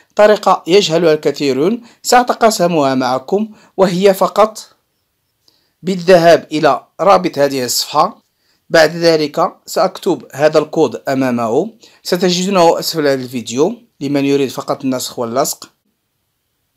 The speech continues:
بعد ذلك سأقوم بنسخ الجملة أو الجملة الابتدائية للفقرة وألصقها أمام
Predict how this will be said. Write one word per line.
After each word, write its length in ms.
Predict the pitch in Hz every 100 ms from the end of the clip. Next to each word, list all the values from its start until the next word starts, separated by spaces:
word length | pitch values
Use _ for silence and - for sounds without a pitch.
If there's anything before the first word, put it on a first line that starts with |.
| _ _ _ _ _ _ _ _ -
بعد 220 | 175 165
ذلك 240 | 170 190
سأقوم 480 | 220 180 - - 214
بنسخ 500 | 165 156 196 214 - -
الجملة 720 | 170 156 160 147 135 175 285 _ _ _ _ _ -
أو 280 | 160 151 -
الجملة 560 | 151 147 165 160 151 -
الابتدائية 840 | - 147 - 147 147 143 143 143 -
للفقرة 800 | 135 135 131 - - 131 156 - _ _ _ _ _ _ _ _ _ _ _ _ -
وألصقها 840 | 156 196 - 208 185 156 214 -
أمام 340 | 156 147 143